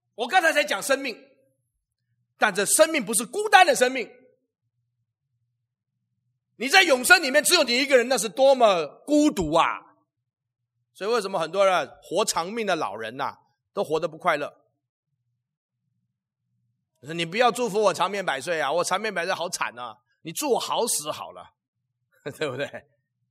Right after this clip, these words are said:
为什么？你明白吗？当你一百一十岁的时候，你所有的好朋友都死光了，搞不好你的儿女都死光了，<laughs> 你的儿女都没有你那么长命，那么你不是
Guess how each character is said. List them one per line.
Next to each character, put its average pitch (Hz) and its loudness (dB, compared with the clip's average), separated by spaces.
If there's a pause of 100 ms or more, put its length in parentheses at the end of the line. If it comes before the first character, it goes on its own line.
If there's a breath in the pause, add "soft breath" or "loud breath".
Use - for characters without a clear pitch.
(120)
为 147 -6
什 131 -8
么？ 98 -14 (260)
你 127 -16
明 147 -6
白 139 -2
吗？ 131 -4 (340)
当 226 2
你 175 -4
一 220 -6
百 180 2
一 196 -2
十 147 -6
岁 196 -2
的 156 -4
时 123 -8
候， 135 -6 (200)
你 262 2
所 381 6
有 427 10
的 392 8
好 254 8
朋 320 6
友 294 4
都 320 2
死 190 -2
光 320 12
了， 302 2 (2000)
搞 302 8
不 381 12
好 311 12
你 269 0
的 330 2
儿 277 8
女 330 -2
都 330 2
死 190 0
光 240 6
了， 233 2 (760)
<laughs> - -4
你 226 -2
的 339 6
儿 311 10
女 302 -2
都 302 6
没 285 0
有 269 10
你 185 0
那 247 2
么 247 2
长 196 4
命， 214 2 (680)
那 233 4
么 214 2
你 196 2
不 190 -4
是 208 4